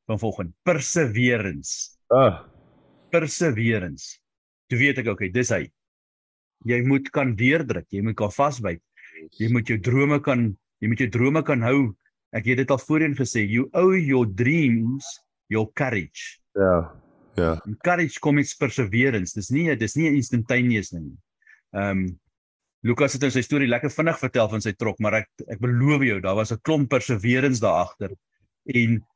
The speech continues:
Speaker 1: en, en toe die trok het, toe sy nie, toe sy nie 'n klaargemaakte man nie, toe kom daar ander dinge. Papwiele, uh, engines wat,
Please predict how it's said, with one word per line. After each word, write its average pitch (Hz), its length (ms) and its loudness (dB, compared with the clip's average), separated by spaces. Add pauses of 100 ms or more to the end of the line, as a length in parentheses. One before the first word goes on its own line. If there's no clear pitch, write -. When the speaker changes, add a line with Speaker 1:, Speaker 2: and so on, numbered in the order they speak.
(140)
Speaker 1:
en, 117 380 0
en 110 320 0
toe 120 140 0
die 110 140 -2
trok 180 260 0
het, 143 420 -2
toe 123 100 0
sy 123 140 2
nie, 185 260 0 (240)
toe 120 80 -2
sy 127 140 2
nie 196 140 0
'n 180 60 -4
klaargemaakte 120 680 2
man 120 180 2
nie, 92 180 -6 (460)
toe 185 160 0
kom 202 220 2
daar 214 160 6
ander 226 240 2
dinge. 104 220 -2 (520)
Papwiele, 127 640 2 (420)
uh, 101 360 0 (100)
engines 180 440 4
wat, 131 240 0